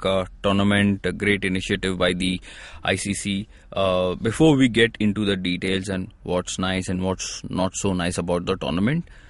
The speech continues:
uh, yes, it is very, very disappointing that it's not aired live on television. Uh, we have basically no clippings.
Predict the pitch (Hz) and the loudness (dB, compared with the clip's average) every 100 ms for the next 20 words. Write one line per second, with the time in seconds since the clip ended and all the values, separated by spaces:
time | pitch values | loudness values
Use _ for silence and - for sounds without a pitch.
0 | - - 92 92 90 87 - 101 101 101 | -20 -8 -2 0 0 -2 -2 -2 0 -2
1 | 98 95 - - - - 107 120 131 120 | -2 -2 -2 -6 -14 -4 0 2 4 2
2 | 123 113 104 110 104 101 101 107 101 98 | 2 0 -2 -2 0 0 0 0 0 -2
3 | 95 - 101 98 - 95 95 95 92 95 | -4 -2 -2 -2 0 2 2 2 2 4
4 | 98 92 92 90 101 107 165 - - - | 2 0 0 -2 -2 0 -2 -4 -20 -20
5 | - - 92 92 90 90 98 95 92 95 | -20 -10 -4 0 0 0 0 0 -2 -4
6 | 98 104 113 104 98 101 - 101 92 101 | -4 -4 -2 -2 0 -2 -2 -2 0 0